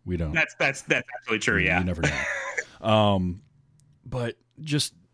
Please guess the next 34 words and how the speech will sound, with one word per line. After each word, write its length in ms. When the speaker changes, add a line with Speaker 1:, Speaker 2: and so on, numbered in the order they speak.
Speaker 1:
just 180
the 80
way 180
that 160
whole 280
scene 300
unfolds, 460
where 80
they're 120
talking 360
about 320
the 140
book 580
and 200
the 40
song 720
and 180
the 60
band 600
and 160
the 80
manager, 580
and 140
then 80
the 80
manager's 400
like, 100
"Yeah, 140
it's 100
just 140
a 40
bunch 200
of 100
bull." 340